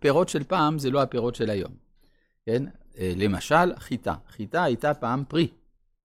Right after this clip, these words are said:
לפי חז"ל, ועתיד להחזירם לתיקונם. "ובעצרת על פירות האילן."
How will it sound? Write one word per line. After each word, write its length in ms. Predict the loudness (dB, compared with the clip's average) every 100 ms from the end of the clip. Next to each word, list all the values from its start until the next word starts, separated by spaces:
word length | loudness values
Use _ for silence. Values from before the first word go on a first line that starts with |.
| _ _
לפי 180 | _ -8
חז"ל, 420 | -6 -2 2 2 0 _ _ -20 _ _ 0
ועתיד 400 | 2 4 4 4
להחזירם 460 | 4 4 2 2
לתיקונם. 480 | 0 -4 -6 -6 -8 -14 _ _ _ _ _ _ _ _ _ 0
"ובעצרת 1120 | 6 8 8 6 2 6 6 8 6 4 0 -2
על 140 | 0 2
פירות 440 | 4 6 6 6
האילן." 300 | 2 2